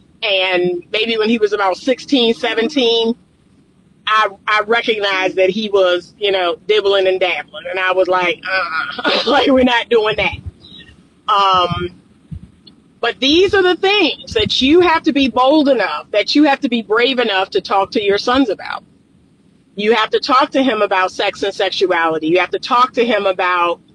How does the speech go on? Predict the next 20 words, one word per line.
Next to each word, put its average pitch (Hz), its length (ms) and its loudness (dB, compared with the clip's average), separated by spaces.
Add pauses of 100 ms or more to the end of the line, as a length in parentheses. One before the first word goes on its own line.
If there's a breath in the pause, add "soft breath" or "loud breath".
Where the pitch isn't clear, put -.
(200)
you 202 120 2
know, 190 180 2
and, 190 140 -2
and, 208 300 -2 (180)
and 220 220 -4
remember, 226 440 2
the 196 120 0
men 220 200 0
in 294 140 4
his 294 160 2
life 277 260 0
were 247 120 0
doing 254 280 2
the 277 80 2
same 285 360 0
thing. 247 240 0
It 226 120 0
wasn't 262 300 2
just 302 200 0
me. 247 280 2